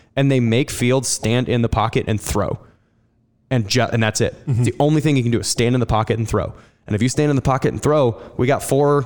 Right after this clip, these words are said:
Speaker 1: always. Clemson always has four defensive linemen that are gonna be N F L draft picks.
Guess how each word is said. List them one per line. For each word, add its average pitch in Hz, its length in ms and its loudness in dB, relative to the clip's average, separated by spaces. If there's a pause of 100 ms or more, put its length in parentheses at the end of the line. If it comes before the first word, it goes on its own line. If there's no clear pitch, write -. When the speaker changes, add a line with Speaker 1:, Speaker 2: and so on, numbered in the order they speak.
(180)
Speaker 1:
always. 117 420 0
Clemson 123 360 -2
always 139 320 0
has 123 180 0
four 127 160 0
defensive 120 380 0
linemen 117 280 2
that 104 100 2
are - 20 0
gonna 110 160 0
be 107 120 0
N 110 80 0
F 104 100 -2
L 104 80 0
draft 110 280 0
picks. 98 340 -2